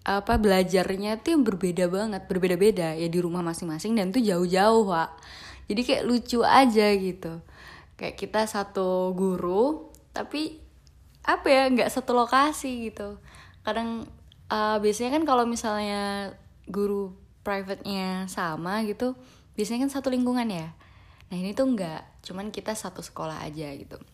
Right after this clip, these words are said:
Kami, eh, les sama guru private itu, makin ini, makin kerasa deket aja gitu, nggak tahu ya. Mungkin karena kita saling dibanding-bandingin gitu, kayak,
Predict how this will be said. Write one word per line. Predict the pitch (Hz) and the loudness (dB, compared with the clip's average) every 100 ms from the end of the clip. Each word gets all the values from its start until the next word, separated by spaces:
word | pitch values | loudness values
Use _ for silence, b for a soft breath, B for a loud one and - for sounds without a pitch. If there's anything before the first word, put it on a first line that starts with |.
| _ - - - - - - | _ -20 -20 -20 -18 -16 -14
Kami, | - - 190 202 208 208 214 214 208 202 | -16 -10 -6 -6 -6 -6 -6 -6 -8 -10
eh, | - 175 170 165 170 170 | -8 -6 -6 -6 -8 -6
les | 170 185 247 - - b b b b b | -4 -2 -4 -8 -18 b b b b b
sama | - - 185 185 | -20 -14 -8 -6
guru | 185 180 175 | -4 -4 -6
private | 175 175 165 160 156 | -8 -10 -12 -14 -14
itu, | - 185 254 311 - - - - B B B B B B - - _ - - - | -8 -2 -2 -4 -14 -20 -20 -20 B B B B B B -20 -20 _ -20 -14 -12
makin | - - 202 | -12 -8 -2
ini, | 262 311 320 294 277 262 | 2 4 4 6 4 2
makin | 247 214 208 208 | -4 -4 -6 -4
kerasa | 196 196 190 - 175 175 165 - | -4 -4 -4 -6 -4 -4 -4 -8
deket | 196 185 - 117 | -10 -8 -6 -2
aja | 196 254 302 302 | 0 2 2 2
gitu, | 214 - 170 160 165 | 0 -6 -8 -8 -10
nggak | 165 160 | -12 -8
tahu | 175 190 | -6 -4
ya. | 160 160 - B B B | -6 -12 -18 B B B
Mungkin | - 214 277 294 | -10 -2 0 2
karena | 254 254 240 | 2 2 0
kita | - 294 | 2 2
saling | 294 302 262 247 233 | 6 6 6 6 6
dibanding-bandingin | 226 214 214 214 214 208 202 175 170 190 220 | 4 4 4 2 2 2 0 -2 -4 -2 -2
gitu, | 208 208 | -2 -4
kayak, | 202 - | -6 -10